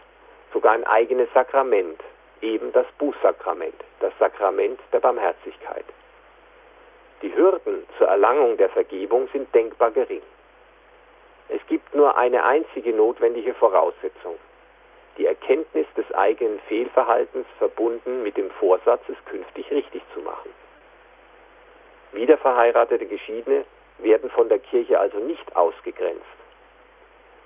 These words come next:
Sie können selbstverständlich wie jeder andere beichten gehen.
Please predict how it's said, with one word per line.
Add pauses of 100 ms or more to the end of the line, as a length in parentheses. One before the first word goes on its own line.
Sie
können
selbstverständlich
wie
jeder
andere
beichten
gehen.